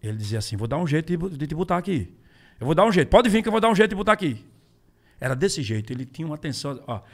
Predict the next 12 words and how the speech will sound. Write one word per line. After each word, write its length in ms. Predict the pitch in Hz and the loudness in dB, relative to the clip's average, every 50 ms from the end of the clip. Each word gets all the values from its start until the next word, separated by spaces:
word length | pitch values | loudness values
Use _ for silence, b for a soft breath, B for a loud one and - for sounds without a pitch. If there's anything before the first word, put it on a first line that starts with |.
| B B B B B | B B B B B
família 380 | - 165 170 190 220 208 208 | 2 4 4 6 6 6 6
do 80 | 175 190 | 6 6
Will 80 | 190 | 6
Nogueira, 420 | 180 160 135 113 110 113 113 107 - - - - - - - - - | 6 6 4 4 4 2 2 0 -2 -4 -10 -18 -20 -20 -20 -10 -8
um 80 | - | -4
grande 240 | 110 131 156 175 165 | -2 0 0 0 0
abraço 540 | 165 127 117 117 120 123 123 - - - - - - - | 0 0 0 2 2 0 0 -4 -8 -12 -14 -18 -12 -10
a 80 | 110 | -10
todos 260 | 110 - - 175 160 139 | -8 -6 -6 -6 -4 -4
vocês 380 | 139 123 - - 117 117 - | -4 -4 -2 -2 -4 -4 -6
que 60 | - | -8
são 280 | - - 113 110 101 | -6 -6 -4 -4 -6